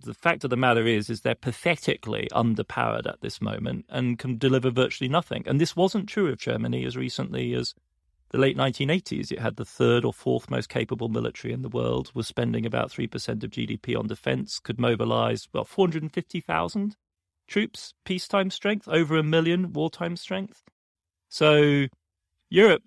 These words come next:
really doesn't, really, barely needs to break a sweat, but it does actually need to overcome some serious political obstacles to concerting what it already does.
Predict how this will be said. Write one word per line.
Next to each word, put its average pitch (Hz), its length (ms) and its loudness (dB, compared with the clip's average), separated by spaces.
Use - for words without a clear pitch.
really 190 380 6
doesn't, 175 340 6
really, 175 240 6
barely 202 520 4
needs 165 200 0
to 160 80 0
break 160 280 4
a 131 40 -2
sweat, - 480 0
but 135 140 0
it - 100 -4
does 165 300 4
actually 143 480 0
need 135 240 0
to 131 160 -2
overcome 139 760 2
some 123 600 2
serious 135 560 2
political 123 460 -2
obstacles 127 500 -6
to - 80 -14
concerting 120 560 -2
what 113 180 -6
it - 80 -10
already 113 360 -4
does. 113 400 -2